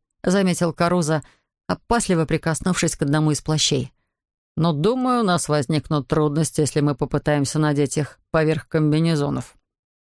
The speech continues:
Криминалисты посмотрели на Дагоста, ожидая какого-нибудь решения. Он постарался сдержать раздражение. Обо всём этом следовало подумать заранее. «Да, там за дверью находится место преступления»,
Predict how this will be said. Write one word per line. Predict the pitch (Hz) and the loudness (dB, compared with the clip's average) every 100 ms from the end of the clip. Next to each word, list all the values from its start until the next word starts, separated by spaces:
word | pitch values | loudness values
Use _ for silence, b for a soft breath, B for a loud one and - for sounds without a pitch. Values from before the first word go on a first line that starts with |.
| _ _ _ _ _ _ _ _ - | _ _ _ _ _ _ _ _ -2
Криминалисты | 208 208 208 214 220 - | 2 4 2 2 0 -2
посмотрели | 180 - 185 180 190 175 | -2 2 0 2 2 2
на | 165 156 | 0 0
Дагоста, | 175 160 156 - 143 | 0 0 -4 -2 -4
ожидая | 135 139 147 | -2 0 -2
какого-нибудь | - 143 147 139 139 123 | -2 -4 0 0 0 -2
решения. | - - - 139 107 - _ _ _ _ _ _ - | -2 -2 0 -2 -4 -8 _ _ _ _ _ _ -4
Он | 202 | -2
постарался | 202 190 202 202 196 - 175 | -2 0 0 2 0 0 0
сдержать | 160 165 175 156 | 0 0 -2 -2
раздражение. | 147 160 165 156 127 - 135 _ _ - | -2 0 0 0 -2 -4 -6 _ _ -8
Обо | 165 175 | -2 -2
всём | 165 - 170 - | -2 0 0 0
этом | 170 - 156 | -2 0 -2
следовало | - 165 156 156 151 | 0 0 2 0 0
подумать | 160 165 147 147 | -2 -2 -2 0
заранее. | 160 156 160 135 - _ _ _ _ _ _ 170 | 0 0 0 -2 -6 _ _ _ _ _ _ 0
«Да, | 180 202 165 | 2 2 0
там | - 190 180 | 0 0 2
за | 175 156 | 2 0
дверью | 160 185 165 | 0 0 2
находится | 156 151 175 151 - 160 | 0 0 0 0 0 0
место | 160 156 156 | 0 0 -4
преступления», | - 151 156 - 147 147 165 | -4 -4 -4 -2 -2 0 0